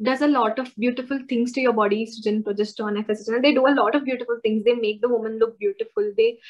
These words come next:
make, give them that confidence. Uh, so when it decreases during, uh, uh, during the postmenopausal period, it is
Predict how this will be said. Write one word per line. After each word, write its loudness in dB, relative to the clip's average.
make, 2
give -2
them -2
that -4
confidence. -4
Uh, 0
so 0
when -2
it -4
decreases -2
during, -2
uh, 0
uh, -4
during 2
the 4
postmenopausal -4
period, 0
it 0
is -4